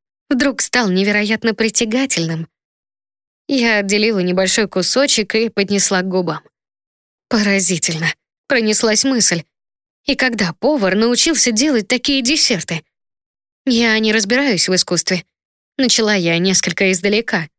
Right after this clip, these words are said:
«Но есть одна картина, которая имеет для меня особое значение. Человек судьбы».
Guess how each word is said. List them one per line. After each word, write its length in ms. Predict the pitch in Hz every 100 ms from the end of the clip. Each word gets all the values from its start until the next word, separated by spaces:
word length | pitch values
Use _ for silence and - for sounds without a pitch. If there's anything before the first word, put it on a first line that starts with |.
| _ _ _ _ _ _ -
«Но 80 | 294
есть 360 | 277 269 240
одна 200 | 247 233
картина, 600 | 233 247 240 - 330 196
которая 400 | 180 202 226 208
имеет 320 | 220 254 202 175
для 120 | 214
меня 380 | 202 220 233 185
особое 420 | 185 233 208 220
значение. 680 | 214 240 - 254 170 156 - _ _ _ _ _ -
Человек 500 | - 294 220 202 -
судьбы». 380 | - 185 165